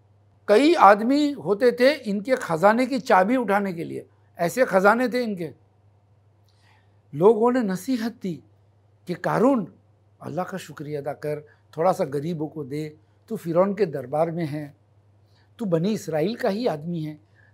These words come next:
ज़रा सा हमारी सिफारिश कर, थोड़ी सख्ती कम करा, अल्लाह ने तुझको कितना दिया है। तो उसके अंदर तकब्बुर आ गया, "हैं, ये अल्लाह ने थोड़ी दिया है, ये तो मैं अपने होशियारी से कमाया हूँ।" कहते हैं ना लोग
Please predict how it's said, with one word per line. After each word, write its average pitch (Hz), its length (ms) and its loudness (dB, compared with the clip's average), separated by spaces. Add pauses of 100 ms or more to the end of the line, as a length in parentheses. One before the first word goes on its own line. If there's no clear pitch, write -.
ज़रा 233 200 -2
सा 240 140 -4
हमारी 196 380 -4
सिफारिश 196 580 -6
कर, 185 240 0 (600)
थोड़ी 240 180 -2
सख्ती - 440 -4
कम 196 240 0
करा, 180 280 4 (520)
अल्लाह 208 220 4
ने 254 100 2
तुझको 233 320 -8
कितना 208 380 0
दिया 202 260 2
है। 156 200 -6 (320)
तो 202 100 8
उसके 202 240 4
अंदर 190 200 2 (140)
तकब्बुर 170 440 -4
आ 123 100 -8
गया, - 360 -20
"हैं, 262 360 8 (600)
ये 175 80 6
अल्लाह 226 220 10
ने 302 80 6
थोड़ी 285 240 6
दिया 233 200 6
है, 170 200 -4 (380)
ये 208 160 8
तो 277 240 8
मैं 202 500 6
अपने 240 360 2
होशियारी 240 560 6
से 277 120 0
कमाया 262 360 4
हूँ।" 240 240 0 (340)
कहते 226 240 6
हैं 330 100 6
ना 359 100 4
लोग 392 280 4